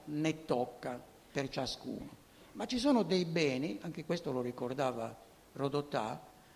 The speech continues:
che invece, eh, come la conoscenza, più, eh,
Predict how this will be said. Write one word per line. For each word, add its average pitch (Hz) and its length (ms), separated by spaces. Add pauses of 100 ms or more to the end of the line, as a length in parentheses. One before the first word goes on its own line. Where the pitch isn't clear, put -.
(160)
che 262 120
invece, 190 680
eh, 123 160
come 147 640
la 139 120
conoscenza, 147 960 (640)
più, 226 480
eh, 127 60